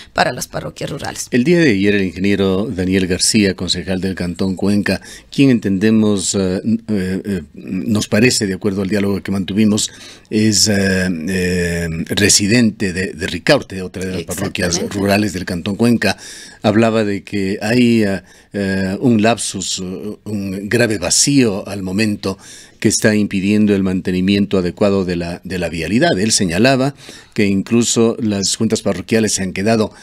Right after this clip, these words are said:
Speaker 2: sin dinero, eh, para la gasolina o para mantener activos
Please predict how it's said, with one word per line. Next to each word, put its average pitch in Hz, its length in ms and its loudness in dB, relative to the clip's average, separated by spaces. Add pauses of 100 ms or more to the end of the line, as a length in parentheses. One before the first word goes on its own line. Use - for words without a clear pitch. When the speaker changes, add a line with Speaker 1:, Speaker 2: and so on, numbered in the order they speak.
(160)
Speaker 2:
sin 170 360 2
dinero, 107 480 2 (260)
eh, 87 540 -4
para 151 240 4
la 123 80 2
gasolina 98 580 -2
o 110 140 -4
para 95 180 -2
mantener 95 540 2
activos 95 560 -4